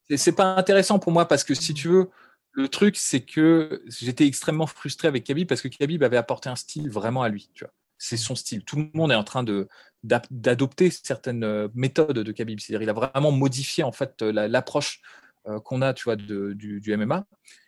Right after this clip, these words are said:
Et moi, j'aime bien, en tant que spectateur, euh, voir, en fait, quelles sont les réponses par rapport à ça. Parce qu'il y a rien qui est éternel, il y a rien qui est durable, il y a rien qui, euh,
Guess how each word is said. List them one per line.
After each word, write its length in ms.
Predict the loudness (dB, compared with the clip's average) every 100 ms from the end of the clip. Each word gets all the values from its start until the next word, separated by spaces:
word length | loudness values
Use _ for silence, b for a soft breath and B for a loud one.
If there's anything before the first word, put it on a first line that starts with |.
| b -2
Et 80 |
moi, 160 | 4 4
j'aime 180 | 4 0
bien, 420 | 2 2 4 0
en 100 | -4
tant 140 | -4 -6
que 100 | -6
spectateur, 720 | -10 -6 -4 2 2 2 -2 _ _ -8
euh, 180 | -4 -4 -6 0
voir, 180 | 4 4
en 80 | 2
fait, 140 | -4
quelles 160 | -4 -6
sont 140 | -2
les 100 | 0
réponses 380 | 0 -2 -8 -8
par 100 | -10
rapport 180 | -10 -12
à 60 |
ça. 140 | -12 -12
Parce 120 | -6
qu'il 120 | -2
y 20 |
a 40 | 0
rien 280 | 0 -2
qui 140 | -2 -6
est 100 | -6
éternel, 380 | -4 -2 0 0
il 40 |
y 40 |
a 60 | 0
rien 260 | 0 -2 -4
qui 100 | -6
est 60 |
durable, 340 | -6 0 0 0
il 60 |
y 20 |
a 60 | -2
rien 240 | -2 -4
qui, 340 | -4 -8 -6 -4
euh, 140 | -4